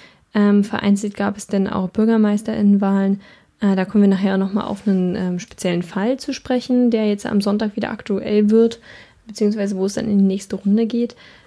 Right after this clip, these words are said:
Ähm, und die Ergebnisse der Kommunalwahl, muss man sagen, dass, ähm, die großen Verlierer eigentlich, oder der große Verlierer ist die C D U, die hat, ähm, um fast elf Prozentpunkte verloren, bleibt aber trotzdem stärkste Kraft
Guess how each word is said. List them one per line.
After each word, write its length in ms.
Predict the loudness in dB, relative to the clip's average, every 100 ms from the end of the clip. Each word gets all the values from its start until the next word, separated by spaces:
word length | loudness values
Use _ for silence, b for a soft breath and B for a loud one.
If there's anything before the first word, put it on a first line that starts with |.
| B
Ähm, 440 | 2 4 6 4 2 2
und 260 | 0 2
die 80 | 0
Ergebnisse 420 | 0 -2 -2 -2
der 100 | -2
Kommunalwahl, 680 | 0 0 0 0 -2 -2 0
muss 160 | 0 2
man 160 | 0
sagen, 260 | 2 0 0
dass, 300 | 0 -4 -8
ähm, 420 | -4 0 0 -2
die 80 | -4
großen 340 | -2 -2 -2
Verlierer 460 | 0 2 2 0 0
eigentlich, 420 | -2 0 -4 -4 b b b b
oder 120 | 0
der 120 | 0 0
große 260 | -2 -2
Verlierer 320 | 2 4 4
ist 160 | 0 -6
die 80 | -6
C 160 | -2
D 100 | -2
U, 300 | 0 0 0
die 160 | 0 0
hat, 220 | -2 -2
ähm, 460 | -2 0 2 0 -2 B B B B 0
um 140 | 0
fast 320 | 2 -4 -2
elf 220 | -2 -2
Prozentpunkte 600 | -6 -4 0 2 2 0
verloren, 520 | -2 -2 0 0 0 0
bleibt 240 | 0 0
aber 160 | 0 0
trotzdem 320 | -4 0 -2
stärkste 380 | 0 -6 -6 -12
Kraft 460 | -4 -4 -4 -12